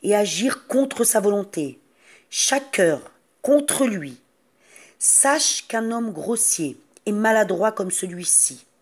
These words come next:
chaque mouvement, on parle de mouvement, hein, de tnoua, un mouvement seulement, un mouvement, c'est-à-dire un mouvement de la main, de l'épaule,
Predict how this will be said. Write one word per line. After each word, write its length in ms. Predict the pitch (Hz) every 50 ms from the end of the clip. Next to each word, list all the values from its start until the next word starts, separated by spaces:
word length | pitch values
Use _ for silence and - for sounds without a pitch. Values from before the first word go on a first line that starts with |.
| _ _ _ _ _ _ _ _ _ - - - _ _
chaque 500 | - - - - - 262 269 269 - -
mouvement, 560 | 240 233 233 214 175 156 156 151 143 131 123 - - -
on 80 | 160 165
parle 200 | 208 202 208 175
de 100 | 208 214
mouvement, 540 | 202 214 226 214 185 202 220 214 208 190
hein, 60 | 180 185
de 160 | 180 165 180
tnoua, 680 | 180 - - 196 208 220 220 202 202 185 180 165 - - _ _ _ _ _
un 120 | - 175
mouvement 420 | 196 220 240 233 220 214 220 220 202
seulement, 300 | - - 175 165 170 170
un 60 | 170
mouvement, 240 | 180 185 185 208 208
c'est-à-dire 280 | - - 170 175 180
un 40 | 175
mouvement 280 | 180 180 175 175 190 190
de 100 | 156 160
la 80 | 165
main, 300 | 170 180 202 240 254 226
de 140 | 185 165 170
l'épaule, 520 | 170 180 185 - - 214 208 190 160 -